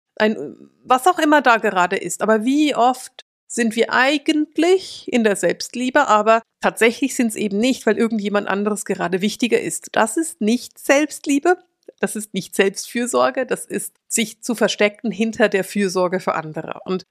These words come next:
ich finde Fürsorge für andere etwas extrem Wichtiges. Ich finde Mitgefühl etwas extrem Wichtiges. Ich finde Empathie extrem wichtig. Aber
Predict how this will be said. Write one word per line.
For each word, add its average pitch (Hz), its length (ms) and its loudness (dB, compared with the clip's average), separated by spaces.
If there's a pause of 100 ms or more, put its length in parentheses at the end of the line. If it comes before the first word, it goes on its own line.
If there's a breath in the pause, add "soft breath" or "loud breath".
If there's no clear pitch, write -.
ich - 160 -4
finde 262 220 2
Fürsorge 208 500 0
für - 160 -4
andere 185 260 -2
etwas - 280 -8
extrem 220 440 0
Wichtiges. 208 580 -4
Ich - 160 -10
finde 180 220 -2
Mitgefühl 214 480 -4
etwas - 280 -6
extrem 220 440 -4
Wichtiges. 208 440 -6
Ich - 120 -10
finde 190 220 -6
Empathie 185 500 -2
extrem 202 460 -2
wichtig. - 420 -10
Aber 202 400 2